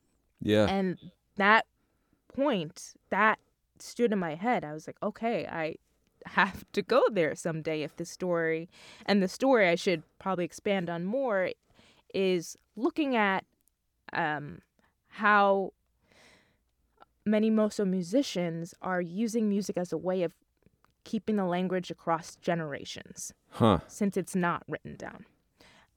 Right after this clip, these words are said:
Speaker 2: Um, and so I had found that tidbit from her and from other people I had talked to. And so with that point in my head, like, I have to go there, um, my friend Claire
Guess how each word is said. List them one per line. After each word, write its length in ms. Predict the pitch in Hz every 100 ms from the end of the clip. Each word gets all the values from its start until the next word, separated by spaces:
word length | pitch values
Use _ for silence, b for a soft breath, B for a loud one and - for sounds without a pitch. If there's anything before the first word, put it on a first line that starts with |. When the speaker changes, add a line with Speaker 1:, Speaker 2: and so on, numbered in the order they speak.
| -
Speaker 2:
Um, 560 | 196 185 165 160 170 -
and 180 | 185 190
so 300 | - 185 175 -
I 60 |
had 140 | 165 165
found 280 | 214 220
that 120 | 202 -
tidbit 320 | 190 180 -
from 180 | 160 165
her 460 | - 185 175 165 -
and 260 | 165 156 160
from 280 | 170 156 -
other 160 | 165 160
people 320 | - - 151
I 80 | 143
had 140 | -
talked 340 | - 156 151 -
to. 320 | - - 208 b b b b -
And 260 | 190 180
so 640 | 185 196 180 180 180 175 185 _ _ _ _
with 360 | 214 233 277 -
that 220 | 247 214
point 220 | - 208 190
in 60 |
my 120 | 175
head, 260 | 170 202 175
like, 140 | 151 -
I 60 |
have 240 | 147 156 160
to 80 | 160
go 280 | 165 208 285
there, 440 | 165 156 151 - _ _ _ _ _
um, 520 | 170 160 156 156 151 175 _ _ _ _ 185
my 200 | 180 180
friend 440 | - 208 214 190
Claire 680 | - - 294 302 196 160 160